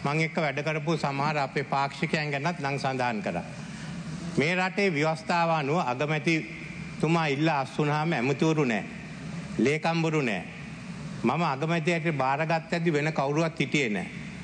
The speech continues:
එක ලේ-, ලේකම්වරු දෙන්නයි හිටියේ ලංකාවේ. ජනාධිපති ලේකම්, අගමැති ලේකම්. කවුරුත් හිටියේ නෑ. මට සිදු වුණා ඒ අවස්ථාවේදී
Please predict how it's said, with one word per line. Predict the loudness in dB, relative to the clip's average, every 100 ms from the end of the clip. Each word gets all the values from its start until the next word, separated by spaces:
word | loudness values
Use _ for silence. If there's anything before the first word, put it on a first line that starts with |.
| -4
එක | 0 2
ලේ-, | 4 2 2
ලේකම්වරු | 0 2 2 4 2 2
දෙන්නයි | 2 4 4 4
හිටියේ | 2 2 2
ලංකාවේ. | 0 -2 -2 0
ජනාධිපති | 0 0 0 0 0 2 2
ලේකම්, | 2 0 -2 -2 -6 -10 -10 -10 -4
අගමැති | 0 2 2 0 0
ලේකම්. | 0 0 -4 -6 -10 -10 -10 -10 -2
කවුරුත් | 2 4 4 4
හිටියේ | 2 4 2
නෑ. | 2 0
මට | 0 0 0
සිදු | 2 4
වුණා | 4 4 2
ඒ | 2
අවස්ථාවේදී | 2 0 0 2 2 4 4